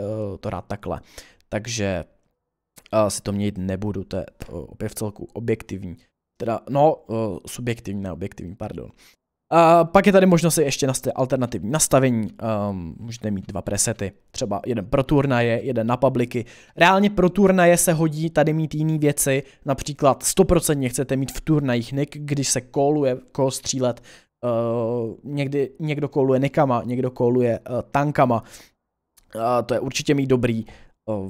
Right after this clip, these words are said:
ale to už si, na to už si každý přijde, pravděpodobně sám.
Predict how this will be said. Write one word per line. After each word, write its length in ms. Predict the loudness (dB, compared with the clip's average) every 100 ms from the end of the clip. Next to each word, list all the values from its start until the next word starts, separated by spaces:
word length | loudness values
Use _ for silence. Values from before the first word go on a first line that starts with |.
| -12 -18 -18 _ -4
ale 140 | -2
to 180 | -2 -6
už 180 | -6 -6
si, 260 | -6 -6 -8
na 160 | -8 -8
to 160 | -10
už 100 | -12
si 80 | -12
každý 300 | -12 -14 -12
přijde, 300 | -10 -10 -12 -14 -20 -12
pravděpodobně 640 | -8 -6 -6 -6 -6 -8 -14 -12
sám. 480 | -6 -4 -4 -6